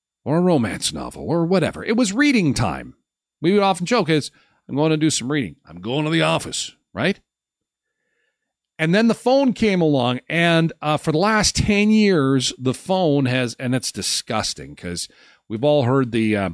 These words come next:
we've all heard the, uh, the poll results or the,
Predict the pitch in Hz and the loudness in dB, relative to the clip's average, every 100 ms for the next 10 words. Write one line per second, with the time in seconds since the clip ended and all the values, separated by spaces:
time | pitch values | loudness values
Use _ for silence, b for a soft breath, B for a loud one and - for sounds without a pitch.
0 | - _ _ _ _ _ _ _ _ _ | -8 _ _ _ _ _ _ _ _ _
1 | _ - 147 139 156 160 143 160 123 131 | _ -4 0 2 4 4 4 2 2 2
2 | 120 107 101 95 - - - 110 110 101 | 2 2 0 -2 -6 -12 -16 -10 -8 -6
3 | - 147 139 123 120 127 107 - 113 92 | -2 0 2 2 2 0 0 -2 -4 -2
4 | 95 87 | -2 -4